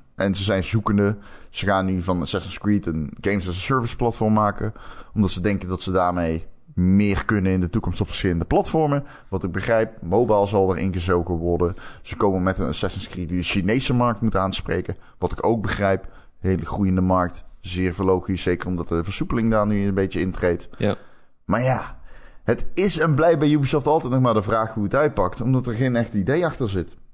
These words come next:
Speaker 2: Ja, eh,
Speaker 1: Dus, ehm,
Speaker 2: ik denk dat,
Speaker 1: ja.
Speaker 2: dat de kracht en nu ook de zwakte van Ubisoft is dat ze,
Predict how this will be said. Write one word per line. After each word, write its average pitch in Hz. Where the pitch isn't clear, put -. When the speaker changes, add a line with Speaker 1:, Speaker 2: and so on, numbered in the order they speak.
Speaker 2:
Ja, 131
eh, 107
Speaker 1:
Dus, 104
ehm, 95
Speaker 2:
ik 90
denk 165
dat, 156
Speaker 1:
ja. 101
Speaker 2:
dat 135
de 131
kracht 139
en 123
nu 123
ook 127
de 113
zwakte 120
van 110
Ubisoft 104
is 101
dat 104
ze, 101